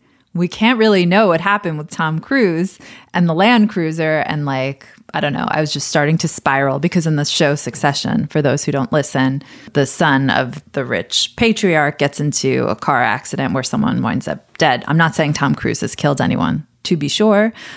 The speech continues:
but maybe he did. I don't know. We don't know. It's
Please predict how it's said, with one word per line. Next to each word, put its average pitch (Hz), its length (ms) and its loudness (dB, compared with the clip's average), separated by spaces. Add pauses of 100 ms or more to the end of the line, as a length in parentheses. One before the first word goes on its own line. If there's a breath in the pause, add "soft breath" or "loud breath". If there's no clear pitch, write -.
(120 loud breath)
but - 360 0 (180)
maybe 170 300 -2
he 302 100 0
did. 392 240 2
I 147 120 2
don't 254 160 2
know. 180 280 4 (460 loud breath)
We 262 160 0
don't 392 200 2 (100)
know. - 240 0
It's 220 160 -2